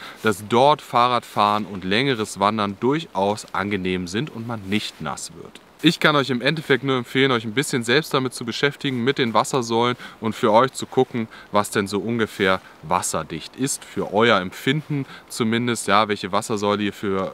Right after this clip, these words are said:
euer Hobby braucht. Sobald ihr allerdings sehr lange Wandertouren machen wollt, mit Gepäck,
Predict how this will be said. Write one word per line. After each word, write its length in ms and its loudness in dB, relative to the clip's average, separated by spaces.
euer 260 0
Hobby 220 -4
braucht. 400 2
Sobald 400 4
ihr 120 0
allerdings 500 -2
sehr 500 2
lange 400 2
Wandertouren 760 0
machen 300 -4
wollt, 320 -2
mit 400 0
Gepäck, 500 -4